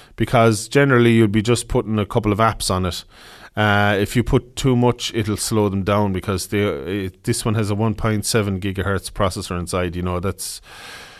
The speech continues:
it's compared to phones, and especially modern phones and stuff, they're very slow,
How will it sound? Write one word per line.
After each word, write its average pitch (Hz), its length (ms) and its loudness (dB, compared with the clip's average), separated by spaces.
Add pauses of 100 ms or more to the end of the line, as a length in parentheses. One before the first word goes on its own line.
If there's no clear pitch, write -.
(340)
it's 107 360 -2
compared 127 400 2
to 107 80 -2
phones, 120 560 4
and 104 180 0
especially 110 480 -2
modern 104 300 2
phones 101 320 -2
and 90 40 -8
stuff, - 220 -10
they're 95 100 0
very 92 240 0
slow, 101 720 0